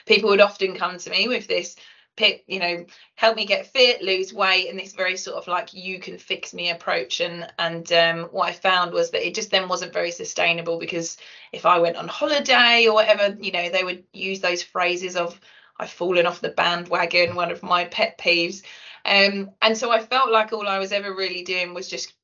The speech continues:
sort of putting a bit of a bandage over what was clearly a, a bigger issue. Um, so through, I guess, my career, I ended up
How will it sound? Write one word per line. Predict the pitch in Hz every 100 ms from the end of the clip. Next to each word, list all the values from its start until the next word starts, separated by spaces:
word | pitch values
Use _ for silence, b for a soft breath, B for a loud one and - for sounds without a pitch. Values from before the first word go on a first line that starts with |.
| -
sort | - - -
of | -
putting | 196 165
a | 165
bit | -
of | 175
a | 175
bandage | 185 185 170 165 170
over | 165 170 165 175 170
what | 185 165 170
was | 175 170
clearly | - 185 175 170 170
a, | 170 175
a | -
bigger | - 170 175
issue. | 175 - 175 180 247 B B B B B -
Um, | 190 180 185 190 185 - _ 226
so | 226 208 196 - -
through, | 220 240 233 226
I | 196
guess, | 190 196
my | 196 185
career, | - 190 196 190 185
I | 190
ended | 185 190 190
up | 180 175